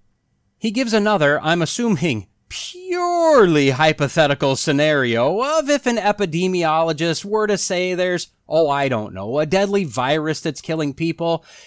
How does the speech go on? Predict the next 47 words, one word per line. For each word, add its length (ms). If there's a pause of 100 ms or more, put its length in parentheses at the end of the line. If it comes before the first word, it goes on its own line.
and 120
he 140
has 300
a 80
solution, 960
as 280
the 100
video 340
shows 260
a 60
needle, 400 (220)
but 180
people 340
say, 480
"I 220
don't 360
believe 520
you." 380 (260)
Well, 140
that's 280
important 520
too. 400
That 180
also 360
has 200
consequences. 800 (600)
And 180
this 160
is 60
the 80
problem. 500 (260)
This 140
kind 220
of 80
conflict 640
between 320
the 40
science 560
and 160
the 80
trust 500
of 180
the 80
science 520
by 140
the 100
population, 800